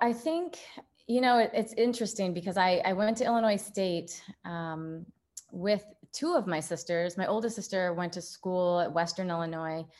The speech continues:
University, and, um, myself, with my identical twin sister, and my sister who's eighteen months older, we received a track and field scholarship to Illinois State University. And so I ended up running for them for four years.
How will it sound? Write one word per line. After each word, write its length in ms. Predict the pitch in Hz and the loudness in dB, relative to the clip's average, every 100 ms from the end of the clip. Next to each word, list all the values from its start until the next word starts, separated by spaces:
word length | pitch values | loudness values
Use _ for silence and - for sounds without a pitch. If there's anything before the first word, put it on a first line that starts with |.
| - _ | -20 _
University, 640 | - 170 160 156 156 156 151 | -8 -6 -6 -6 -4 -4 -4
and, 440 | 165 156 156 160 - - - - - | -4 -2 -2 -4 -10 -20 -20 -18 -6
um, 500 | 180 170 160 160 160 175 - | -2 0 -2 -6 -10 -12 -6
myself, 560 | 180 175 214 202 202 - - | -4 0 2 2 0 -6 -16
with 160 | - - | -12 -4
my 180 | 165 151 | 0 0
identical 360 | 165 185 185 | 0 -2 -4
twin 240 | 175 202 208 | -4 -2 -2
sister, 500 | 208 202 208 196 196 | -4 -4 0 2 2
and 180 | 180 175 | 0 -2
my 300 | 165 160 156 | -2 -2 -4
sister 340 | 156 190 - | -6 -8 -4
who's 180 | 180 170 | -4 -2
eighteen 300 | - 175 190 | -4 -4 -4
months 180 | 180 165 | -4 2
older, 280 | 233 233 220 | 2 4 4
we 360 | 190 208 202 175 | 2 0 0 -2
received 360 | 190 - 196 | -4 -4 -4
a 40 | 175 | -4
track 260 | 175 170 | -4 -4
and 120 | 170 160 | -4 -2
field 160 | 170 | -4
scholarship 600 | 170 160 160 156 156 151 - | -2 0 0 -2 -6 -6 -10
to 240 | - 156 | -6 -4
Illinois 320 | - 165 156 | -4 -4 -6
State 300 | 156 - 180 | -6 -4 -4
University. 680 | 175 165 147 143 143 147 147 - - - | -4 -6 -6 -8 -6 -8 -10 -18 -20 -10
And 140 | 180 | -6
so 520 | 170 175 170 156 151 - | -6 -2 0 2 0 -2
I 320 | 165 165 165 165 | -2 -2 -2 -2
ended 240 | 170 160 | -2 -2
up 80 | 156 | -2
running 360 | 160 180 196 185 | 0 0 0 0
for 140 | 165 | -2
them 280 | 151 143 143 | -2 -2 -4
for 160 | 139 | -6
four 240 | 160 170 165 | -8 -4 -2
years. 500 | 165 185 170 113 | -2 0 0 -2